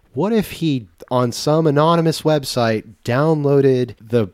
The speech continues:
the plans and three D printed his own Lament configuration Hellraiser puzzle box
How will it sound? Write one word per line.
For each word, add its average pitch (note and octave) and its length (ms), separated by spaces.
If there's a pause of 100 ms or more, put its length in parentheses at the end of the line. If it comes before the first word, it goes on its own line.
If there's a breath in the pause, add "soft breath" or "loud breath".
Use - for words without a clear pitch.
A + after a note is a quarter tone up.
(160)
the A2+ 300
plans A#2+ 800
and G2 240
three C3+ 220
D B2 80
printed A#2+ 520
his F#2+ 240
own A2+ 480 (640 soft breath)
Lament A2 640
configuration A2+ 1200
Hellraiser A2+ 760
puzzle A2+ 380
box G2 540